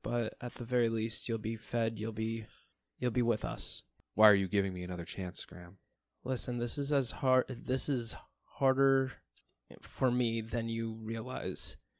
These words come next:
Speaker 1: You left me abandoned on that dock. You told me not to come back home.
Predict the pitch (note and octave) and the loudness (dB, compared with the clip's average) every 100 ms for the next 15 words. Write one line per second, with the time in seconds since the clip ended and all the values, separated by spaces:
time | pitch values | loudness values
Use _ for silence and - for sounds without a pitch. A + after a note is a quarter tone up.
0 | _ _ - C3+ C#3+ C#3+ C3+ - C#3+ C3 | _ _ -4 2 6 6 4 -2 0 0
1 | B2 A#2+ - A#2+ A#2+ A#2 A2+ A#2 A#2 - | 0 -2 -6 -6 -4 -4 -4 -4 -6 -10
2 | - - A#2+ B2+ A#2 A#2+ A2+ - A#2 G#2 | -18 -10 -6 -4 -2 -2 -2 -4 -6 -4
3 | G#2 - G#2+ - _ _ - - B2 A#2+ | -6 -8 -12 -14 _ _ -14 -4 -4 -4
4 | A2+ - C3+ C3 C3 C3+ C3 B2+ - A#2+ | -2 0 0 0 2 2 0 -6 -6 -2
5 | A#2 - - - B2+ A2 A2+ - - A#2 | -2 -4 -8 -6 -6 -4 -4 -6 -8 -6
6 | A#2 - | -6 -10